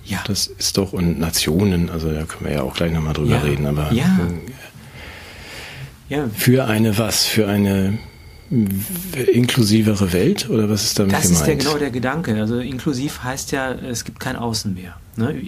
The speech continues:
Speaker 1: Includere heißt einschließen. Wir werden gewissermaßen alle inhaftiert in einen
Speaker 2: Ja.
Speaker 1: soziologisch gesteuerten pseudopolitischen Raum, aus dem es kein Entrinnen mehr gibt. Keine Privatsphäre,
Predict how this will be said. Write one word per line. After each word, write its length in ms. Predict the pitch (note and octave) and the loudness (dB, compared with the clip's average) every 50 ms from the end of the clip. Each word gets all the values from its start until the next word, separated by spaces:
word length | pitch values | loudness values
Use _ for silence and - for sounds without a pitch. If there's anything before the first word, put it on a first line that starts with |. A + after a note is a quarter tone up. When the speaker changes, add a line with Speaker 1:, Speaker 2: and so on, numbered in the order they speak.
| - - - - - - - | -12 -12 -14 -16 -16 -12 -10
Speaker 1:
Includere 880 | D#3 D#3 C3+ B2 - - - - - - - - - D3 D#3 D#3+ - C#3+ B2+ | -10 -8 -8 -10 -12 -16 -20 -20 -20 -18 -12 -6 -4 -2 -2 0 -2 -2 -4
heißt 180 | C3+ B2+ - | -4 -6 -4
einschließen. 640 | - B2+ C3 C3+ - - - G#2 F#2+ F#2+ - - G#2 | -4 -4 -2 -2 -2 -2 -2 -2 -2 -2 -2 -2 -2
Wir 80 | G#2+ G2+ | -2 0
werden 260 | B2+ B2+ C3+ C#3+ C#3 | -2 -2 -2 -4 -6
gewissermaßen 520 | A#2 C3 A#2+ - D#3 C#3 C3+ C3+ - F3 - | -6 -6 -6 -4 -4 -4 -4 -4 -4 -6 -6
alle 340 | - D3 D3+ E3+ F3+ G3 G#3+ - - - - - - - - - - - - | -4 -2 0 2 2 0 0 -4 -10 -16 -16 -16 -16 -18 -20 -20 -16 -10 -6
inhaftiert 880 | B2 C3 C3 A#2 A#2+ A#2 - - - - - C#3 E3+ A#3 B3+ - - - - - - - - - - - - - - - - - - - | -4 -2 -2 -2 -2 -4 -4 -6 -6 -4 -2 0 0 0 0 -4 -8 -12 -14 -14 -14 -14 -16 -18 -18 -20 -20 -20 -20 -20 -20 -20 -14 -8
in 120 | - B2 - | -6 -4 -4
einen 260 | - C3+ C3 C3 B2 | -2 -4 -2 -2 -2
Speaker 2:
Ja. 340 | - D2+ D2+ D#2+ F#2 A#2 B2 - | -2 0 0 2 2 2 0 0
Speaker 1:
soziologisch 840 | - A#2+ C#3 C#3 - - C#3+ B2+ B2+ D3+ F3+ F#3+ G#3 F#3 - - - | -2 -4 -4 -4 -2 0 0 2 2 2 2 2 2 0 0 -4 -6
gesteuerten 720 | - A#2 - - - C3+ C3+ C#3 D3 D#3 D#3 - D3+ C#3+ - - - - - - - - - - - - - - - | -8 -6 -6 -4 -2 -2 -2 -2 -2 -4 -4 -6 -8 -8 -10 -14 -20 -20 -20 -20 -20 -20 -20 -20 -20 -20 -20 -16 -6
pseudopolitischen 760 | - - D3+ D#3+ E3+ F#3+ F#3 - D3 C#3+ C3+ - - - B2+ | -2 0 0 2 2 0 0 0 -2 -4 -4 -4 -4 -2 -2
Raum, 260 | A2+ G#2 G#2+ A#2 C3 - | 0 0 0 0 0 -4
aus 120 | B2 - | -6 -4
dem 120 | - A#2 A2+ | -2 0 0
es 120 | A2 - | 0 -2
kein 280 | - - C3 B2+ C#3 - | -4 -6 -6 -6 -6 -6
Entrinnen 420 | C#3 A#2+ A2 A2+ A#2+ A#2+ A#2 A2 | -8 -8 -4 -2 -2 0 2 0
mehr 100 | G2 F#2 | 0 0
gibt. 280 | E2+ F2 F#2 - - - | -4 -6 -10 -12 -14 -12
Keine 220 | - - G#2 F#2+ F#2 | -8 -6 -4 -4 -4
Privatsphäre, 920 | - - G2 F#2+ G#2+ A#2+ C#3+ - - - - C#3+ C#3 C#3+ C#3 D3 D3 C#3+ | -4 -6 -6 -4 -4 -4 -4 -4 -6 -6 -4 -4 -6 -6 -6 -6 -8 -8